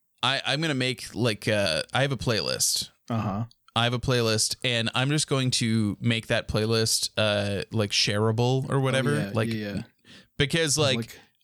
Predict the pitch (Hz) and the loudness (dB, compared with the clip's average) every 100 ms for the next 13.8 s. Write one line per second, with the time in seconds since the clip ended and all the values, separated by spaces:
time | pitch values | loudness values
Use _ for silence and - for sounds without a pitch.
0 | - 139 151 175 180 - 127 147 170 147 | 0 2 2 0 -2 0 2 2 2 2
1 | - 135 143 131 - 127 123 123 - 110 | 0 0 2 0 0 0 2 2 0 -2
2 | 113 117 107 107 123 127 - 135 143 151 | -2 -2 -2 0 0 0 0 0 0 0
3 | 127 113 - - - _ _ _ - 180 | 0 0 -2 -18 -20 _ _ _ -4 -2
4 | 170 - 294 - 117 113 143 240 220 120 | 0 0 0 0 0 0 0 2 2 2
5 | 113 - - 190 165 135 127 120 107 - | 0 -4 -2 2 4 4 2 2 -2 -2
6 | 87 52 - - 190 151 127 131 131 135 | -2 0 0 0 0 2 2 2 2 2
7 | 175 147 143 131 123 110 - 127 123 117 | 2 2 0 2 0 2 2 2 2 2
8 | 117 113 110 110 - - 123 - 120 139 | 4 4 4 4 2 0 0 0 0 0
9 | 160 151 143 - 127 123 - 131 117 113 | 0 0 0 0 0 0 0 2 2 2
10 | 113 117 117 113 113 110 117 113 123 113 | 2 2 2 0 0 2 0 0 0 0
11 | 107 95 110 - - - - - - - | 0 0 0 -2 -6 -16 -20 -14 -2 0
12 | 120 98 110 104 101 107 - - 104 98 | 2 0 0 0 2 2 2 0 0 0
13 | - - 113 117 117 113 107 | 0 0 0 0 0 0 2